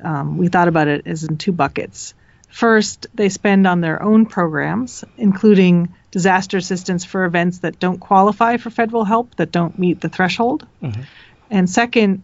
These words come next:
Speaker 1: um, in the funds that they need to spend to receive federal grants, such as public assistance and hazard mitigation grant programs. Um, these are known as, as cost shares, a term your listeners will all recognize, I'm sure. Um,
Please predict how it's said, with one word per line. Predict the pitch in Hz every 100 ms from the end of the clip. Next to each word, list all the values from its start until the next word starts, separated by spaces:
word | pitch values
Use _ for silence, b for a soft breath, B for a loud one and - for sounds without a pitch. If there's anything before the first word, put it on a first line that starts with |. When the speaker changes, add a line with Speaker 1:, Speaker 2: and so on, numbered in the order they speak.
| -
Speaker 1:
um, | 196 180 175 - -
in | 226 214 208 196 -
the | 180 170 170 170 _ _
funds | - 247 240 214
that | 202
they | 208
need | 208 208 196
to | 202
spend | - 196 180 185 180
to | 190
receive | 180 - 190 180 180 - _
federal | - 214 208
grants, | 190 180 175 170 - 196 -
such | 202 190
as | 180
public | - 190 180 175
assistance | 190 180 - 175 165 -
and | - 180
hazard | 160 180 175 170
mitigation | 175 165 160 - 180
grant | 170 147 -
programs. | 165 156 147 151 160 - B B B B
Um, | 170 175
these | 214 214
are |
known | 208 185
as, | 175 160 - -
as | 175
cost | - 269 269 -
shares, | 185 156 156
a | 156
term | - 185 170
your | 170
listeners | 165 156 156 151
will | 151 151 165 -
all | 165 160
recognize, | 160 156 165 147 151
I'm | 147
sure. | 156 - 185 220 B B 120 B B B -
Um, | 175 160 156 156